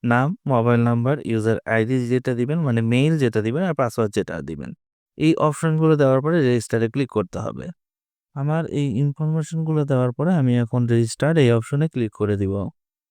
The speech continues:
ইউজার ক্রিয়েট সাকসেসফুলি, মানে আমার অ্যাকাউন্টটা খোলা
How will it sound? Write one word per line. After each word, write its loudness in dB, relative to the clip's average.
ইউজার -2
ক্রিয়েট -4
সাকসেসফুলি, -6
মানে 0
আমার -2
অ্যাকাউন্টটা -8
খোলা -8